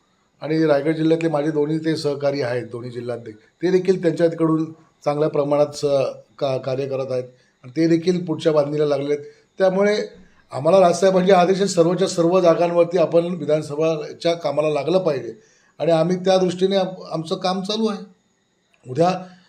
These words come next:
प्रत्येक विधानसभेमध्ये जर उमेदवार द्यायची वेळ आली तर महाराष्ट्र नवन सेनेकडे रायगड जिल्ह्यामध्ये प्रत्येक ठिकाणी उमेदवार आहेत,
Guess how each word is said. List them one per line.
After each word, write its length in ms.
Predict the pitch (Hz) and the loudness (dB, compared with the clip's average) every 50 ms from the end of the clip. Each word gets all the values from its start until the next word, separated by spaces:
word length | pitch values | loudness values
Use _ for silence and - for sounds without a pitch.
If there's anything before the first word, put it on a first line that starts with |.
| _ _ _ _ _ _ _ _ | _ _ _ _ _ _ _ _
प्रत्येक 440 | 160 160 160 160 - 220 220 220 208 | -2 -2 -2 4 4 6 6 6 2
विधानसभेमध्ये 760 | 185 175 190 196 190 - 185 180 185 185 180 180 180 190 190 | 0 2 2 0 2 0 2 2 4 4 4 4 4 4 6
जर 140 | 185 196 190 | 6 6 6
उमेदवार 360 | 180 160 170 170 160 170 170 | 6 6 6 6 8 6 6
द्यायची 300 | 156 156 151 147 151 160 | 6 4 4 4 2 2
वेळ 80 | 156 | 4
आली 120 | 156 160 180 | 4 2 2
तर 100 | 180 190 | 2 0
महाराष्ट्र 400 | 170 156 151 156 160 156 160 170 | 2 4 4 4 4 2 0 0
नवन 160 | 165 165 160 | 0 0 0
सेनेकडे 640 | 156 160 156 151 151 151 147 135 135 - - 160 170 | 0 -2 -2 0 0 0 -2 -2 -4 0 4 4 4
रायगड 300 | 156 143 135 135 147 147 | 4 4 2 2 0 -2
जिल्ह्यामध्ये 500 | 139 143 135 139 143 139 147 143 151 - | -2 -4 -4 -4 -4 -2 -2 -4 -4 -4
प्रत्येक 380 | - 156 135 - - 151 147 - | -6 -6 -8 -8 -10 -12 -10 -10
ठिकाणी 400 | 135 117 131 135 143 170 180 - - _ _ _ | -12 -10 -8 -8 -8 -10 -12 -14 -20 _ _ _
उमेदवार 280 | 131 139 143 139 151 151 | -10 -8 -2 0 0 0
आहेत, 280 | 139 123 135 151 185 | 2 0 0 0 0